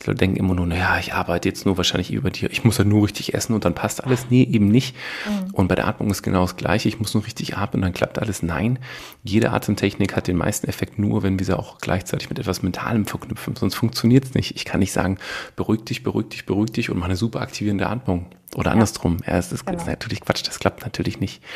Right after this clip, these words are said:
Speaker 1: Wenn wir jetzt von, ähm, diesen mentalen Aspekten sprechen, wie holst du denn hier deine Klienten ab? Also welchen, welchen Zugang hast du? Ich sag immer, viele We-, Wege führen dieses Häuschen rein, ja, um ins Zentrum zu kommen. Manche kommen,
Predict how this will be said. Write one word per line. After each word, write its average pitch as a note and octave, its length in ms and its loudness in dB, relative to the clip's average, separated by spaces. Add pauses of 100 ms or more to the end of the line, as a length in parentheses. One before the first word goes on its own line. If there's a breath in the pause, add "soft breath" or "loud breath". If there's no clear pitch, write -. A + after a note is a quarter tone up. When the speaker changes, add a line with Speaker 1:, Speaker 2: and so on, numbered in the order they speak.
(1300 loud breath)
Speaker 1:
Wenn G#2+ 120 10
wir A2+ 40 12
jetzt A#2+ 140 6
von, G2+ 340 6
ähm, G2+ 240 6
diesen G2+ 180 2
mentalen G2 360 4
Aspekten - 420 -2
sprechen, - 480 -2 (800)
wie F#2 160 4
holst B2 220 2
du - 40 -8
denn G2+ 140 4
hier A2+ 140 4
deine F#2+ 180 4
Klienten - 460 -2
ab? - 180 -2
Also F2 280 2
welchen, A#2 500 4
welchen G#2+ 280 4
Zugang G2+ 420 4
hast E2 220 -2
du? D#2 200 -2 (100)
Ich - 80 -6
sag - 180 0
immer, F#2 260 4
viele A2 380 2
We-, A2 220 4
Wege A2+ 200 6
führen G2+ 220 0
dieses F2+ 380 -2
Häuschen C3+ 320 2
rein, C3 300 2
ja, A#2 140 0
um G2+ 120 0
ins F#2+ 160 -6
Zentrum C3 360 2
zu C3+ 120 -4
kommen. C3+ 240 0
Manche G2 220 -2
kommen, - 260 -2